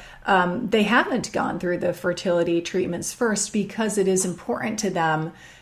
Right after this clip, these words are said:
to have more of that balance. And, and even those that have gone through the fertility treatments first and then make the tr-, the transition, um, I think that is a, a welcome, um,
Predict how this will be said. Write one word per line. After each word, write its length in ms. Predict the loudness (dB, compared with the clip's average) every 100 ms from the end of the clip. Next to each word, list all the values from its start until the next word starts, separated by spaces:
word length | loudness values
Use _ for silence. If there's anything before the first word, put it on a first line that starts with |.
| _
to 100 | -2
have 260 | 0 0 2
more 300 | 2 2 0
of 140 | 0
that 440 | 0 0 -2 -6 0
balance. 560 | 2 2 0 -2 -2
And, 200 | 2 4
and 180 | 4 6
even 260 | 6 6 4
those 240 | 4 2
that 120 | 0
have 420 | -2 0 2 2 0
gone 380 | 0 0 -4 -6
through 180 | -2 0
the 100 | -2
fertility 540 | -4 -2 0 2 0
treatments 380 | -2 -4 -4 -6
first 340 | -2 -2 -2
and 100 | -2
then 160 | -2 -2
make 240 | -2 -2
the 120 | -4 -6
tr-, 240 | -6 -8
the 240 | -2 -2
transition, 920 | -2 -6 -4 -2 0 0 0 0 0 -4 -12 -20 -6 0
um, 200 | 4 4
I 80 |
think 240 | 4 2 2
that 160 | 2 2
is 220 | 2 2
a, 140 | 0
a 120 | 2
welcome, 800 | 2 6 6 4 2 2 0 -4 -8 -18 -20 -10 -2
um, 380 | 0 0 -4